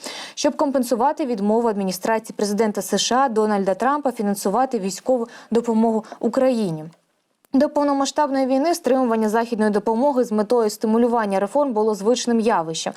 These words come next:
Але нове рішення засвідчило готовність Є С відкрито критикувати внутрішню політику України навіть під час війни. Це також поставило питання, чи не почала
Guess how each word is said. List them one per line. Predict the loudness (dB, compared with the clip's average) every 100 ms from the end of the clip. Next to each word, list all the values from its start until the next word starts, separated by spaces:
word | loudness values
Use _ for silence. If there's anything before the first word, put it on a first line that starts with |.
| -10 -4
Але | 0 2
нове | 2 2 2
рішення | 2 0 0 2
засвідчило | 2 2 0 2 2 2
готовність | 2 0 0 0 -2
Є | 0
С | 0 2
відкрито | -2 2 2 2 2
критикувати | 0 -2 0 0 2 0 -2
внутрішню | 0 -2 -2 -2 -2
політику | 0 2 2 2 0
України | 2 2 2 2 0
навіть | 0 0 0 -4 -8 -10 0
під | 0
час | 2 0 0 0
війни. | 2 2 0 -4 -12 -8
Це | -2
також | 2 2 0
поставило | -2 -2 2 2 2 0
питання, | 0 0 0 0 0 -2
чи | 0 2
не | 2
почала | 0 -2 -2 0 2 2